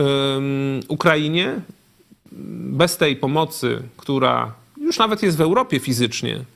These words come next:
także jeżeli będzie decyzja Stanów Zjednoczonych, to ta pomoc, ten sprzęt, em, te rakiety, ta amunicja, to ona może się szybko znaleźć na Ukrainie,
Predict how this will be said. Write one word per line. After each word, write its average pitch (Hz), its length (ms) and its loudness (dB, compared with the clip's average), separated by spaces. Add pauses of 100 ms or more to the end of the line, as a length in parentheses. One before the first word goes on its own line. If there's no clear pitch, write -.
(120)
także 139 240 0
jeżeli 156 260 2
będzie 160 200 0
decyzja 165 340 0
Stanów 160 280 0
Zjednoczonych, 151 500 -2
to 151 100 -4
ta 147 200 2 (380)
pomoc, 160 340 2
ten 135 140 0
sprzęt, 156 580 0 (340)
em, 127 880 0
te 135 100 4
rakiety, 143 800 2
ta 127 120 2
amunicja, 143 560 0
to 156 100 -2
ona 147 180 2
może 151 180 -2
się 160 160 -2
szybko 175 300 0
znaleźć 135 340 0
na 131 100 -2
Ukrainie, 127 520 0